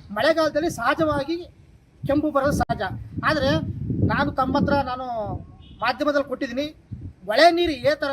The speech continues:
ಯಾವ ರೀತಿ ಬತ್-, ಯಥಾವತ್ತು ಅದೇ ನೀರನ್ನ ಮನೆಗಳ ಗ್ರಾಹಕರಿಗೆ ಸಪ್ಲೈ ಮಾಡ್ತಾರೆ. ಪ್ರತಿ ಗ್ರಾಹಕರು ಪ್ರತಿ ತಿಂಗಳು ಆ ಒಂದು ಲೀಟ್ರಿಗೆ ಇಷ್ಟು ದುಡ್ಡು ಅಂತ ಹಣ ಸಂದಾಯ ನಗರಸಭೆ ಮಾಡ್ತಾರೆ.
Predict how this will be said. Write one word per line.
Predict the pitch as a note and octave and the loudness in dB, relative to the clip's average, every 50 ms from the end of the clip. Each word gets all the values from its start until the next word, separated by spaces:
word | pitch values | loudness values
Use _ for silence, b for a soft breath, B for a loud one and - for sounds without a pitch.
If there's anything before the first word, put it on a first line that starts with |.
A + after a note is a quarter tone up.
| C4 G#3 | -4 -4
ಯಾವ | G3+ G3+ A#3 C#4+ D#4 | -4 0 2 2 2
ರೀತಿ | C#4+ D4 C#4+ C#4+ | 0 -2 -8 -8
ಬತ್-, | A#3+ A3+ C4+ - | -8 -8 -8 -8
ಯಥಾವತ್ತು | G3+ F#3 - D#4 F4+ F4 F4 E4 E4 - - C#4 D#4 | -10 0 4 6 6 6 4 2 0 -4 -4 -4 -2
ಅದೇ | D#4 D#4+ - E4 | -2 0 0 0
ನೀರನ್ನ | E4+ D#4+ D4 C#4+ F4 D#4 B3+ | 0 0 -2 -4 -4 -4 -4
ಮನೆಗಳ | B3+ C4 C4+ B3+ B3+ | -6 -10 -10 -10 -12
ಗ್ರಾಹಕರಿಗೆ | - - A#3+ A3+ C#4+ C#4 - A#3 A3 D#4 | -6 -6 -2 -2 -2 -2 -2 -6 -8 -6
ಸಪ್ಲೈ | - B3 - - B3 | -4 -4 -2 -2 -2
ಮಾಡ್ತಾರೆ. | A3+ A3 G#3 G3+ - G#3 F3 - B B B B B - | -2 -2 -4 -4 -6 -6 -6 -6 B B B B B 0
ಪ್ರತಿ | - B3 C4 - F#4 F4+ | 2 2 2 4 2 2
ಗ್ರಾಹಕರು | C#4 D#4 D#4+ C4+ D#4 D4 - C#4 D#4 D#4+ | 4 4 4 4 2 0 0 -2 -4 -4
ಪ್ರತಿ | - - B3 G#3 E4 | -6 -8 -6 -4 -4
ತಿಂಗಳು | D#4+ D#4 D4+ C#4 C#4 C4+ C#4 D4+ D#4 | -4 -4 -4 -4 -4 -4 -4 -4 -6
ಆ | C#4 A#3 A#3+ B3+ B3+ | -4 -4 -4 -4 -4
ಒಂದು | B3 B3+ A#3 A3+ | -6 -6 -6 -2
ಲೀಟ್ರಿಗೆ | - C4+ D#4+ - D#4 C4 B3+ | 0 0 0 0 0 0 0
ಇಷ್ಟು | - - - | 0 2 4
ದುಡ್ಡು | - - - - - - | 6 8 8 8 6 6
ಅಂತ | - - - - | 4 2 0 0
ಹಣ | - - - - | 0 2 4 6
ಸಂದಾಯ | - - - - - - | 4 4 4 0 -4 -8
ನಗರಸಭೆ | C4 - G3+ - A#3+ - - A3+ G#3+ | -10 -10 -8 -8 -8 -8 -6 -6 -6
ಮಾಡ್ತಾರೆ. | - - - - - - | -6 -8 -8 -8 -8 -8